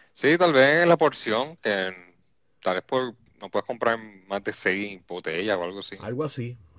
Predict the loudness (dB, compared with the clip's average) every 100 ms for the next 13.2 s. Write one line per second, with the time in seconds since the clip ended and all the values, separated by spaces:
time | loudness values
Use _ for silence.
0 | -18 -6 -4 -4 -6 -6 -6 -8 -6 -4
1 | -2 -2 -2 -4 -10 -20 -20 -20 -20 -16
2 | -16 -16 _ -4 0 6 8 8 6 6
3 | 4 4 2 0 -2 -4 -6 -4 -6 -8
4 | -8 -12 -14 -14 -12 -12 -12 -14 -10 -6
5 | -6 -8 -12 -14 -12 -14 -16 -20 -10 -10
6 | -4 -2 -2 -4 -8 -8 -6 -2 -2 0
7 | 0 0 -2 -6 -4 -2 -4 -8 -6 -6
8 | -4 -6 -6 -8 -6 0 0 0 -2 -2
9 | -6 -10 _ -20 _ _ -18 -10 -4 -2
10 | -2 -2 -2 -4 -4 0 2 2 2 2
11 | 4 4 2 -2 -2 -2 -4 -6 -8 -10
12 | -10 -6 -4 -4 -4 -8 -12 -20 -16 -14
13 | -14